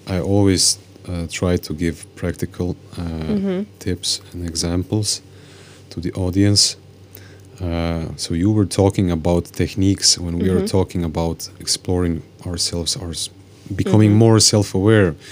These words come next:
Speaker 1: We were talking about meditation. We were talking
Speaker 2: Mm-hmm.
Speaker 1: about, uh, various types of meditation that we can do,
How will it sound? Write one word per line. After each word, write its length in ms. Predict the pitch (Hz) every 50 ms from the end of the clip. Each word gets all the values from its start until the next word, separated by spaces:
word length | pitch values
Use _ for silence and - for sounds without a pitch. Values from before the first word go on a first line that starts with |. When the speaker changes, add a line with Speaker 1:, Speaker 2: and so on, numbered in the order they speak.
| - - - - -
Speaker 1:
We 40 | - 82
were 80 | - - 92
talking 200 | 85 - 92 85
about 280 | 82 78 85 80 80 - -
meditation. 760 | 80 78 78 76 - - 104 104 107 107 - - 98 90 85
We 80 | 85
were 140 | 80 82 80
talking 380 | - - 101 101 98 90 90 85 80
Speaker 2:
Mm-hmm. 60 | 78 80
Speaker 1:
about, 280 | 80 78 78 - - - - - - - - - - - - - -
uh, 280 | 87 82 80 80 78 76 - - - - - - -
various 420 | 87 90 87 87 85 82 - -
types 420 | - 123 135 139 139 - - - - - -
of 160 | 104 98 - -
meditation 480 | 101 95 - - 101 98 - - 98
that 160 | 95 92 - -
we 80 | 101
can 200 | 98 - 95 92
do, 260 | 90 98 101 98 98